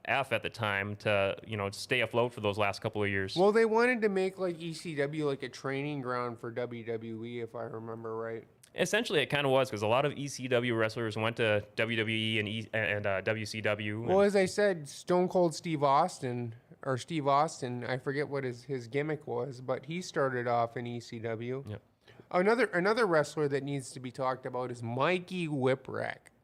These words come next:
Speaker 1: Oh, yes,
Speaker 2: He used
Speaker 1: yes.
Speaker 2: to tag with Cactus Jack, and, um, apparently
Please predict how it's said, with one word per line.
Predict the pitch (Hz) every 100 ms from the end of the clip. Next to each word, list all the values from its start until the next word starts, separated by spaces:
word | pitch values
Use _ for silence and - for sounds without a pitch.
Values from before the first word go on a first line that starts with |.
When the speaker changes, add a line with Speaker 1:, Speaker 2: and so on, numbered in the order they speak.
| _ 113
Speaker 1:
Oh, | 127 165
yes, | 131 117 151
Speaker 2:
He | 165 185
used | 202
Speaker 1:
yes. | 170
Speaker 2:
to | -
tag | 175 175
with | 160 -
Cactus | 165 156 151 147 -
Jack, | 139 135 135 147 - - -
and, | 135 123 123 123 120 - _ _ _ _ _ _ _ _
um, | - 123 123 113 104 _ _ _ _ -
apparently | 131 156 165 - 151 139 123